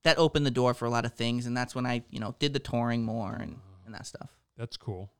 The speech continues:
Speaker 2: You
Speaker 1: Yeah.
Speaker 2: rode that out for a while.
Speaker 1: Yeah, yeah, it was fun. I, I, I, I would still love to do it now. It's just when Rachel got pregnant,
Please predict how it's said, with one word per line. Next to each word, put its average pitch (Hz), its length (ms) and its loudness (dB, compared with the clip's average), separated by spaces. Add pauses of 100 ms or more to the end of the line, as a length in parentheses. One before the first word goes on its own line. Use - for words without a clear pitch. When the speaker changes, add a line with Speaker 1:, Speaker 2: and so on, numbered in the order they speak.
(120)
Speaker 2:
You 120 120 -14
Speaker 1:
Yeah. 113 80 -2
Speaker 2:
rode 107 140 2
that 104 200 4
out 101 160 0
for - 140 -10
a 101 40 -8
while. 98 320 -10 (160)
Speaker 1:
Yeah, 208 140 4 (160)
yeah, 214 200 0
it 233 60 2
was 311 180 -2
fun. 127 360 0 (120)
I, 131 320 -2 (100)
I, 104 140 -4 (320)
I, - 60 -16 (360)
I 165 160 6
would 170 180 2
still 220 300 4
love 147 240 6
to 127 80 -2
do 131 200 0
it - 100 -2
now. 127 320 4
It's - 160 -2
just - 420 -4 (560)
when 139 420 4
Rachel 143 300 4
got 151 220 4
pregnant, - 420 0